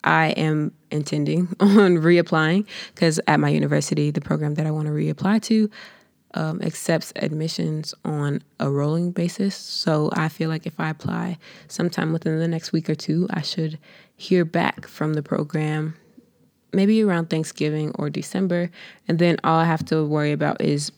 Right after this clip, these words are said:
paying for the trip. So here is the catch, right? So last year I didn't go because of finances. This year I am hoping to go,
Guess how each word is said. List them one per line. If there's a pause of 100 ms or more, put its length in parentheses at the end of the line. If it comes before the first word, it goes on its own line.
paying
for
the
trip. (560)
So (880)
here
is (180)
the
catch,
right?
So (260)
last
year
I
didn't
go
because
of
finances.
This
year
I (800)
am
hoping
to
go,